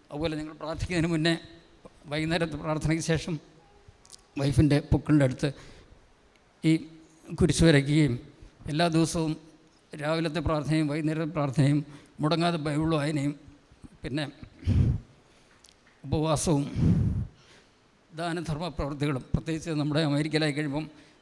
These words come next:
നമുക്ക് ആശുപത്രിയിലൊന്നും പോയി വിസിറ്റ് ചെയ്യാൻ പറ്റില്ല. അതിന് ഗവൺമെ-, ഗവൺമെൻറ്റിലെ ഹോസ്പിറ്റലിലെ പെർമിഷൻ തരില്ല. അതിന് പകരം ഞാനിപ്പം പിന്നെ ഇടക്കര അടുത്ത് ഒരു,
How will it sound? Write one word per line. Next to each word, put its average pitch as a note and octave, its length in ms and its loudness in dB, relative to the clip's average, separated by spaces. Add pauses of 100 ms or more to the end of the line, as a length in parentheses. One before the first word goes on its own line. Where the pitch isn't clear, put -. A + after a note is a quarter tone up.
നമുക്ക് D#3 240 -2
ആശുപത്രിയിലൊന്നും F3 640 0
പോയി E3+ 160 4
വിസിറ്റ് D3 240 -2
ചെയ്യാൻ D3+ 200 4
പറ്റില്ല. B2 320 -6 (160)
അതിന് C#3 240 -6
ഗവൺമെ-, D3 280 -6 (200)
ഗവൺമെൻറ്റിലെ D#3+ 480 -4
ഹോസ്പിറ്റലിലെ D3 420 0
പെർമിഷൻ C#3+ 360 -6
തരില്ല. B2+ 220 -6 (460)
അതിന് D#3 220 -10
പകരം E3 200 -6
ഞാനിപ്പം D#3+ 320 0 (280)
പിന്നെ C#3+ 200 2 (440)
ഇടക്കര D3+ 300 2 (100)
അടുത്ത് D3+ 240 -8 (520)
ഒരു, D3+ 140 -6